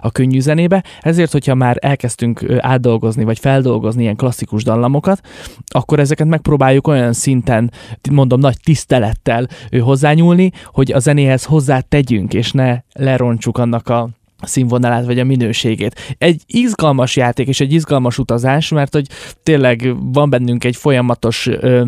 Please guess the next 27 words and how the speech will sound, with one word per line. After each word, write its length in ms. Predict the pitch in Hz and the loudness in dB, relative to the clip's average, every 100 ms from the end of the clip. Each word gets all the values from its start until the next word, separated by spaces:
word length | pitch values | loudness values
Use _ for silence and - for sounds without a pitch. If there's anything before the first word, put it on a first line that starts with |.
| - - - - _ _ | -4 -14 -20 -20 _ _
akár 440 | 139 - 131 120 127 | -6 -2 -2 0 0
ilyen 420 | 123 120 120 117 - - | 0 0 -2 -4 -10 -10
morfondírozásnak 1400 | - 147 175 185 156 139 127 123 123 113 120 - 123 120 | 0 2 2 0 0 -2 -2 -2 -2 -2 -4 -6 -6 -6
is 120 | 120 | -8
mondható, 420 | 135 120 - - 120 | -4 -2 -2 -2 0
vagy 160 | 127 | 0
egy 120 | 135 | -2
kíváncsiság, 520 | - 147 131 127 123 117 | 0 0 0 -2 -4 -2
hogy 160 | 127 | -2
vajon 240 | 135 208 185 | 0 0 0
az 140 | 131 | -2
eredeti 420 | 135 123 120 131 | -2 -2 -2 -2
zeneszerző 580 | 123 113 117 123 117 127 | -2 -2 -2 -2 -2 -2
mit 200 | 143 156 | -2 -4
szólna 420 | - 143 117 113 | -2 -2 0 -2
ahhoz. 360 | - 123 113 - - - | -4 -4 -4 -6 -12 -4
De 80 | 123 | 0
nyilván 500 | 147 143 131 127 - | 2 2 2 0 -2
az 160 | 120 127 | -4 -2
eredeti 420 | 123 120 117 131 | -2 -4 -4 -4
zeneszerző 540 | 123 123 120 123 120 | -2 -2 -2 -2 0
nem 140 | 131 127 | -2 -2
is 160 | - - | -6 -4
ismerhette 1400 | 175 - 131 127 110 - _ - - 135 - - 131 127 - - | -4 -2 -2 -2 -2 -8 _ -6 -2 -2 -2 -2 0 -2 -10 -10
ezt 300 | - 127 - | -6 -6 -4
a 60 | 139 | -4
fajta 400 | 139 131 143 | -2 -2 -2